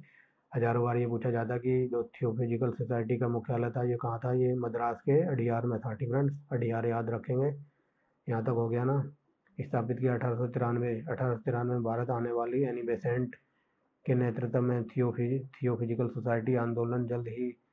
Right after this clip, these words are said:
भारत में फैल गया। ठीक फ्रेंड्स, अगर question ये पूछ ले कि पूरे भारत में आंदोलन ये थी, theophysical society आंदोलन भारत में किसने फैलाया था? तो एनी बेसेंट ने। ठीक फ्रेंड्स, थियोफि-, थियोफिसिस्ट, थियोफिसिस्ट का प्रचार करते हुए हिंदू तत्व,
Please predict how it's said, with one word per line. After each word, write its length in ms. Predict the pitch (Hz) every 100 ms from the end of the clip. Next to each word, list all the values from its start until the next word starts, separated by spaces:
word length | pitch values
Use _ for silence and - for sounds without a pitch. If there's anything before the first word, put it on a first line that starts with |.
| _ _ -
भारत 240 | 120 120
में 100 | 120
फैल 220 | 117 117 113
गया। 140 | 113
ठीक 160 | 107 120
फ्रेंड्स, 440 | 143 139 - - 156
अगर 160 | 131
question 360 | 117 120 - 123
ये 100 | 120
पूछ 240 | 123 117
ले 180 | 120 131
कि 360 | 127 131 135 - _ _ _
पूरे 160 | 135 127
भारत 280 | 113 113 113
में 100 | 123
आंदोलन 420 | 120 120 123 127
ये 140 | 123
थी, 420 | 120 120 131 151 143
theophysical 560 | 131 123 127 120 123
society 380 | 117 117 120 120
आंदोलन 400 | 120 120 120 123
भारत 220 | 110 110
में 100 | 120
किसने 200 | 120 117
फैलाया 300 | 123 117 117
था? 120 | 117 131
तो 140 | 131
एनी 160 | 120 117
बेसेंट 400 | 113 123 110 113
ने। 100 | 107
ठीक 140 | 123
फ्रेंड्स, 280 | 131 135 139
थियोफि-, 340 | 120 117 123 - _ _ _ _ -
थियोफिसिस्ट, 580 | 135 120 117 135 131 -
थियोफिसिस्ट 880 | - _ - 135 117 113 135 123 -
का 100 | 120
प्रचार 340 | 113 113 120
करते 300 | 120 113 120
हुए 220 | 123 123
हिंदू 260 | 113 117 120
तत्व, 300 | 117 120 131